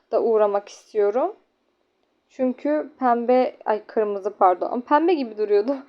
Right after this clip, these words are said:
<laughs> Onlara ihtiyacım var. Ona ihtiyacım var yani. Şimdi yavaş yavaş giderken tamamlamış da oluyoruz. Yolda hallediyorum da.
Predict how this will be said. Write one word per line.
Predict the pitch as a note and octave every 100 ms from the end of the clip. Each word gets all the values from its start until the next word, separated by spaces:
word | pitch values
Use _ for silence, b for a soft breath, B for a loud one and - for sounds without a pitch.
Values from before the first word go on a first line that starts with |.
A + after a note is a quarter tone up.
| G4+
<laughs> | A4+ F4+ C#4+
Onlara | C4 C#4 C#4
ihtiyacım | C#4 C4+ C4 A#3+ A#3+ B3+ B3+ A3+
var. | A#3 E4+ -
Ona | A3 G#3+
ihtiyacım | G#3 - G3 F#3 F3+ F#3
var | F#3 F3+
yani. | F#3 F3+ F#3 A3+ E4+ - _ _ _ _ _ _ _ _
Şimdi | - A#3+ A#3+
yavaş | A#3 A#3+ C4
yavaş | C4+ B3 B3+
giderken | - A3 B3 B3 B3 B3 B3 D#4+ E4+ _ _ _ _ _
tamamlamış | - A3+ A3+ A3+ A3+ B3 - A3
da |
oluyoruz. | G3 F#3+ F#3+ F#3 G#3+ E4+ - _ _ _ _ _ _ _ _ _ _ _ _ _ _ _
Yolda | A3 G#3+ G3+ G3 G3+ B3 C4+
hallediyorum | A3 G#3 G3+ G3 G3 F#3 F3+ F3+
da. | F#3 B3